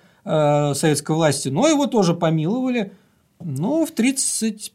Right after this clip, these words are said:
первом, кажется, году все-таки какое-то дело на него завели и все-таки его расстреляли. Я думаю, что и Савенков бы тоже тридцатые годы вряд ли пережил. Спиридонова, кстати, не пер-, ну, она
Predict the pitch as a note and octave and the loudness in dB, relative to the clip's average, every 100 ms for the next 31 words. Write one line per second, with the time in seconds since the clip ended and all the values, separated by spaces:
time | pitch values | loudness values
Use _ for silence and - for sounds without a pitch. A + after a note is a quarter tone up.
0 | - G3+ A#3 G#3 G3 F#3+ - D#3 D#3+ E3 | -2 0 2 2 0 -2 -4 -2 0 0
1 | G3+ G3 F3+ - F3+ E3+ E3 D3+ D3 D3 | -2 -4 -8 -6 -4 -2 -4 -6 -8 -8
2 | D3 F#3 F#3 D3+ D3 E3+ D#3+ D3 C#3+ C#3 | -6 -4 -2 -2 -2 -2 -2 -2 -2 -4
3 | C#3 D3 G3+ G3+ F#3 F3+ D#3+ D3 E3 E3 | -6 -4 -2 -2 -4 -6 -6 -4 -6 -4
4 | F#3+ F#3 C#3 F3+ D#3+ G3+ F#3+ F3+ - F#3+ | -2 -2 0 0 2 2 2 0 -2 -4
5 | E3+ - - E3+ - F#3+ C#3 B2+ C3+ A#2 | -4 -12 -6 0 6 6 6 2 -6 -6
6 | C3+ D3+ A#2+ - C#3 F#3 E3+ D3+ C#3 E3 | -4 -2 -2 -4 -2 -2 -2 -4 -2 -2
7 | D3+ C#3 - _ _ _ _ C#3 C#3+ D3 | -2 -4 -10 _ _ _ _ 0 2 2
8 | C3 - A#2 B2 D#3+ C4+ C4 _ _ - | 0 -6 -6 -2 0 -2 -4 _ _ -10
9 | - E3+ F3+ B3 D4+ A3+ D3+ - D3+ C3 | 2 4 6 6 6 6 2 0 -4 -4
10 | C3+ B2+ B2+ C3+ D#3+ D3 C3 C3 B2 | -4 -6 -6 -8 -6 -6 -4 -8 -10